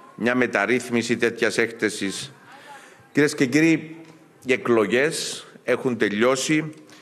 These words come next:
Η συνεργασία της κυβέρνησης με όλες τις πολιτικές δυνάμεις και τους εκλεγμένους άρχοντες της τοπικής αυτοδιοίκησης θα πρέπει να θεωρείται δεδομένη σε όλα τα επίπεδα.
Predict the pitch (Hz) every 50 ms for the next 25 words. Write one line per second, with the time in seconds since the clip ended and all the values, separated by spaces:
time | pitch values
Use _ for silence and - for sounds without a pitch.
0 | - - - - _ 131 123 - 143 135 123 120 120 123 120 - - 165 165 156
1 | 156 - - - 127 120 135 143 147 151 147 - 165 147 135 - - - - 127
2 | 127 131 131 139 147 160 156 127 98 82 73 65 - - - - - - - 104
3 | - - - 117 113 110 107 98 110 90 117 131 131 123 120 117 113 117 120 131
4 | 139 143 139 139 - - 135 123 113 113 - 117 - - 107 101 95 107 120 127
5 | 135 139 131 - 120 120 120 - - 127 123 131 120 120 123 117 - - 107 92
6 | 107 101 120 117 139 127 - - - 113 104 98 117 123 123 131 131 - - 147
7 | 139 139 - - - - - - - - - _ - - 107 101 - - 123 127
8 | 123 123 135 127 120 104 95 - - - - - - 113 113 113 - 117 107 107
9 | 123 120 117 127 117 110 110 95 90 98 92 95 107 113 127 135 143 151 160 160
10 | 156 - - - - - _ - - - - 113 104 101 113 123 135 139 139 139
11 | 139 139 135 - - - - - 107 107 101 107 123 127 117 117 110 101 92 95
12 | 87 80